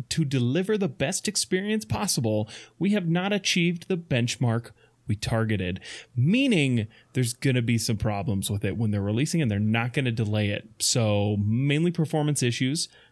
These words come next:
And what's funny is a couple weeks, well, maybe it was, like, a month ago now,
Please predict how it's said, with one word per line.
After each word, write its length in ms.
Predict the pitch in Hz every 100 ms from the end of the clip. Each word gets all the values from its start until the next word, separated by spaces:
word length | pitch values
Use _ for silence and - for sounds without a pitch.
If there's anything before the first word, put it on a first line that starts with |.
| _
And 160 | 120 117
what's 160 | 107
funny 340 | - 202 202 139
is 220 | 110 101 - _ _ _ _ _ _ _ _ _ - -
a 80 | 135
couple 300 | 175 170 156
weeks, 360 | 139 139 - -
well, 120 | 151
maybe 180 | 151 156
it 40 |
was, 60 | 127
like, 100 | 113
a 60 | 107
month 240 | 107 117
ago 180 | 110 101
now, 340 | 104 95 98